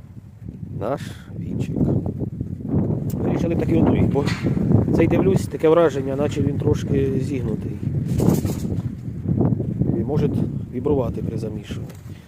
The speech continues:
Друзі, дивіться, вони як нові ще. Ви бачите, що ці всі речі, вони цілесенькі, все добре. Тільки постиралися оці кільця. Через то ми й купляємо отаке кільце за тридцять гривень, приварили все.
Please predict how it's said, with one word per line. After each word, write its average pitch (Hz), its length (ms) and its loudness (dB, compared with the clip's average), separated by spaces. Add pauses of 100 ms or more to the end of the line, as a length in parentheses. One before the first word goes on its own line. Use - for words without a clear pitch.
(140)
Друзі, - 420 0
дивіться, 151 280 2
вони 165 200 4
як 180 180 4
нові 180 320 2
ще. 143 160 -2
Ви 147 100 2
бачите, 143 320 0
що 139 200 0
ці - 460 2 (840)
всі - 180 -2
речі, 147 340 4
вони 135 220 0
цілесенькі, 143 800 4
все - 220 2
добре. 151 340 4
Тільки 185 340 0
постиралися 160 800 2
оці 143 240 -2
кільця. 139 500 -4 (1080)
Через 220 220 8
то 220 200 8
ми 170 120 2
й 165 40 -4
купляємо 185 540 6
отаке 185 240 0
кільце - 380 2
за - 100 4
тридцять - 300 4
гривень, - 340 4
приварили 180 460 4
все. - 200 2